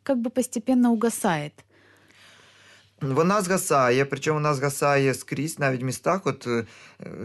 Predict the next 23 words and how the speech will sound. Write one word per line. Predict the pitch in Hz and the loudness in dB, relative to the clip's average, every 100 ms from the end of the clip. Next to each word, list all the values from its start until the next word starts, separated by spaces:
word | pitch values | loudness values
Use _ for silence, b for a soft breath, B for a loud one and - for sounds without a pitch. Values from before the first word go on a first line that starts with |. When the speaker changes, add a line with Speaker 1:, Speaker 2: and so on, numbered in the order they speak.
| 117 | -6
Speaker 2:
ще | 104 135 120 | -4 -2 -2
там | 107 110 | -2 -4
років | 113 - | -6 -6
десять | 113 131 127 | -4 -4 -6
тому | - 127 139 185 B B B - - | -6 -4 -2 -2 B B B -18 -10
до | 127 | -4
нас | 147 | -4
діти | - - | -4 -10
приходили | 123 117 120 110 110 | -8 -6 -6 -6 -8
колядувати. | 101 107 104 107 131 107 | -6 -8 -6 -6 -6 -2
Зараз | 131 147 139 - | -2 -2 -6 -16
скрізь | - 151 139 - | -10 -8 -8 -8
домофони | 123 123 135 160 | -6 -6 -6 -6
понаставляли, | 151 120 113 - 110 110 107 107 107 104 107 B B - | -4 -6 -8 -10 -4 -4 -2 -4 -6 -8 -10 B B -12
діти, | 135 139 - - 120 | -6 -6 -8 -18 -14
ну, | 135 123 | -8 -8
перестають | - 139 - 190 208 | -6 -8 -4 -6 -4
ходити. | 165 131 127 127 123 110 | -6 -4 -4 -2 -2 -2
І, | 117 117 117 B B B | -4 -4 -4 B B B
звичайно, | 123 135 160 147 | -10 -2 0 0
репертуар | 135 139 101 139 131 123 | 0 -2 0 0 0 -4
взагалі, | - 127 147 226 285 - - - - - - - | -6 -6 -4 -4 -6 -8 -20 -20 -20 -20 -20 -20
м, | - 98 95 95 - | -16 -12 -12 -12 -14